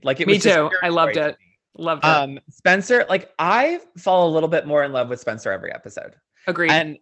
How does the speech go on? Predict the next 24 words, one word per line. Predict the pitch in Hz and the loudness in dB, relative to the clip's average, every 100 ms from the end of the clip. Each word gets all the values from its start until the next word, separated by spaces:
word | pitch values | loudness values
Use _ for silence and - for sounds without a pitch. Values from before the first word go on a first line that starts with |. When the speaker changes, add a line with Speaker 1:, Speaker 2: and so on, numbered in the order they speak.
| _ - | _ -2
Speaker 1:
that | 196 196 | 2 4
is | 320 311 | 2 0
a | |
lot | 208 170 - | 2 2 0
to | 196 | -8
say | - 247 117 | -2 0 0
because | 120 139 156 139 - | -2 -4 -4 -4 -6
he, | - 156 147 | -10 -8 -2
I | - | 0
hated | 165 165 143 95 | 0 0 -2 -8
him. | - 143 _ | -16 _ _
Like, | - 139 | -4 -2
back | 135 143 196 | 2 0 0
in | |
the | 185 | -4
day, | 180 170 170 | 2 4 4
Original | 139 127 143 165 170 | 2 -2 -4 -4 -2
Hills, | 160 151 147 143 | 0 2 0 -2
like, | 139 | -6
he | 147 | -4
was | 151 170 | -6 -4
a | |
fucking | 160 151 156 | -4 -4 -4
monster. | 127 156 - 95 | -6 -6 -6 -6